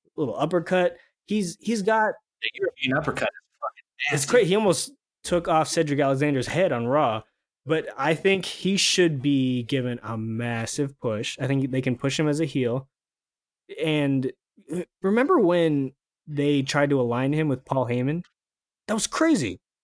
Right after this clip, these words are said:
Speaker 1: I was like,
Speaker 2: Yeah.
Speaker 1: "This is dope." And then it just kinda went away. So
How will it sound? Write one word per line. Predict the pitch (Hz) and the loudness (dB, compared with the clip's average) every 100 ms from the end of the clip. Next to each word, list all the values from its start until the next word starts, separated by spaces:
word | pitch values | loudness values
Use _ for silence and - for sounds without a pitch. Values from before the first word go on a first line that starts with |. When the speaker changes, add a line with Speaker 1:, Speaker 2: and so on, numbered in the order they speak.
| _ | _
Speaker 1:
I | 185 | 0
was | 196 | 2
like, | |
Speaker 2:
Yeah. | 190 | 2
Speaker 1:
"This | 285 - | 0 0
is | |
dope." | - 294 233 135 - | 2 4 4 2 -2
And | 156 | 0
then | 160 151 | 2 2
it | |
just | 135 135 | 0 -2
kinda | - 135 | 0 0
went | 117 120 110 | 0 0 -2
away. | 101 98 - - _ _ _ - | -4 -6 -10 -20 _ _ _ -8
So | - 160 143 131 | 2 4 6 4